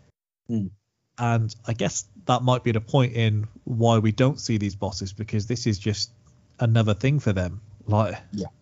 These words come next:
Speaker 2: this is
Speaker 1: Fair
Speaker 2: just
Speaker 1: point.
Speaker 2: like a day in the life.
Speaker 1: Yeah, fair point. Yeah.
Speaker 2: I
Speaker 1: That's
Speaker 2: do know
Speaker 1: fair.
Speaker 2: also, um, in, in the text,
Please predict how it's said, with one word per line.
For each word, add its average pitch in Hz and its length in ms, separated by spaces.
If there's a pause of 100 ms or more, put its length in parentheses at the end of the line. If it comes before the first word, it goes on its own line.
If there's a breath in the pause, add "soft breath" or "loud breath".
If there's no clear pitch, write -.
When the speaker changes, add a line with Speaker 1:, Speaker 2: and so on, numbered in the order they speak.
(920)
Speaker 2:
this 117 160
is 110 80
Speaker 1:
Fair 165 100
Speaker 2:
just 143 160
Speaker 1:
point. 143 180
Speaker 2:
like 113 140
a 117 40
day 113 220
in 107 80
the 107 60
life. 117 400 (560)
Speaker 1:
Yeah, 185 240
fair 151 260
point. 143 220 (460)
Yeah. 131 140 (480)
Speaker 2:
I - 60
Speaker 1:
That's 147 80
Speaker 2:
do 156 100
know 156 140
Speaker 1:
fair. 135 80
Speaker 2:
also, 123 540
um, 104 160 (240)
in, 131 400
in 135 120
the 120 100
text, - 680